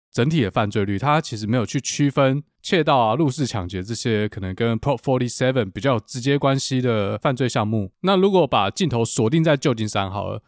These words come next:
另外一个找到的数据是旧金山的警察预算，它从二零一零年一直持续不断的提高。不过这个也有点难讲，因为预算提高本来就是正常的，因为要，也是要去算通膨嘛，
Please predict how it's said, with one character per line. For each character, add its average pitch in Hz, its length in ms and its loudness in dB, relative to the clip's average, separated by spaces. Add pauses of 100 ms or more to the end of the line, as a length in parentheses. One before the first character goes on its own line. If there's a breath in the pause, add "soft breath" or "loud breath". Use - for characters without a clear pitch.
另 196 100 0
外 220 100 6
一 202 40 4
个 180 80 4
找 127 160 2
到 156 100 4
的 139 60 4
数 143 160 0
据 143 120 2
是 139 160 -2
旧 170 220 2
金 156 160 0
山 143 260 0
的 131 160 2
警 110 220 0
察 101 420 2
预 151 120 2
算， 113 280 0 (140)
它 208 140 2
从 160 220 0
二 220 120 4
零 135 160 2
一 139 140 2
零 127 160 2
年 101 240 0
一 139 40 -2
直 117 200 -4
持 - 200 -8
续 147 160 0
不 120 120 -2
断 120 200 2
的 98 80 -4
提 98 140 -10
高。 92 320 -6
不 185 60 2
过 214 60 4
这 240 120 0
个 185 100 6
也 123 220 0
有 139 160 2
点 175 120 0
难 110 80 0
讲， 113 180 0
因 143 80 0
为 180 180 2 (200)
预 226 120 2
算 185 220 2
提 113 120 -4
高 127 140 0
本 - 160 -4
来 87 160 -8
就 143 140 -2
是 135 360 0 (140)
正 160 220 0
常 90 280 -12
的， 95 160 -8
因 123 80 -4
为 127 280 0
要， 120 240 0
也 104 160 -6
是 123 140 -2
要 170 100 4
去 180 160 0
算 - 200 2
通 139 220 0
膨 127 160 -2
嘛， 90 220 -8